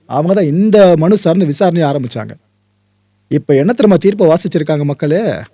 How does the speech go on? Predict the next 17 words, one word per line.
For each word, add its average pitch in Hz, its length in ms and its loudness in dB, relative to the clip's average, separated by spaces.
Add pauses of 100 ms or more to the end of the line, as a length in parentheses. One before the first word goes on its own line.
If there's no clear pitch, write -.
(600)
ஆக்சுவலா 180 400 0
அந்த 139 240 -2
தீர்ப்பை 226 380 -2
கேட்டு 151 340 -2 (1120)
இந்த 185 360 2 (260)
துயர்ல 214 420 2 (540)
அவங்க 185 220 4
வீட்டு 233 300 0
பெண்களை 190 260 2
இழந்திருப்பாங்களே, 143 600 0 (800)
அவங்கள 170 260 2 (140)
பேரண்ட்ஸ், 170 380 4 (140)
உறவினர்கள், 156 440 2
அவங்களாம், 127 300 -6 (560)
அவங்களுக்கு 156 280 2
வயசாயிடுச்சு 190 440 0
ரொம்ப, 143 160 -4